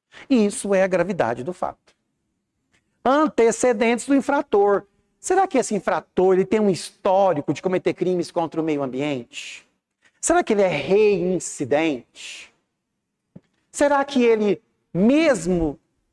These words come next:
é, depois de várias penalizações, ele continua cometendo os mesmos erros?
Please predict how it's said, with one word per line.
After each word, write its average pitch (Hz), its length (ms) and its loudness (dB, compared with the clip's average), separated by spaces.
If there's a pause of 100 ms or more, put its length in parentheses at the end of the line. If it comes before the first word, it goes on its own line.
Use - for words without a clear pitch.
(140)
é, 180 140 2
depois 214 480 0
de 202 100 -2
várias 185 960 0
penalizações, 202 1300 -2 (240)
ele 311 240 2
continua 220 920 2 (1300)
cometendo 220 500 0
os 143 120 0
mesmos 190 540 2
erros? 180 800 -2